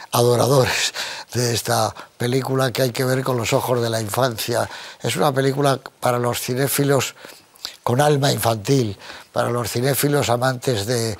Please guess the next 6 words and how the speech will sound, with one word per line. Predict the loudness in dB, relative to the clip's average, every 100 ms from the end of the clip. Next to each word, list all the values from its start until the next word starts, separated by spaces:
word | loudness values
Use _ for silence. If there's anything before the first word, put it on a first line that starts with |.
| -10 -16 -18 -20 -20 _
del | -2 -2
pop | 2 4 4 2 -10 -14 -20 -8
y | 0
del | 2 2
pulp, | 6 6 6 2 -8 -14 -18 -18 -18 -8
para, | -2 0 2 2 0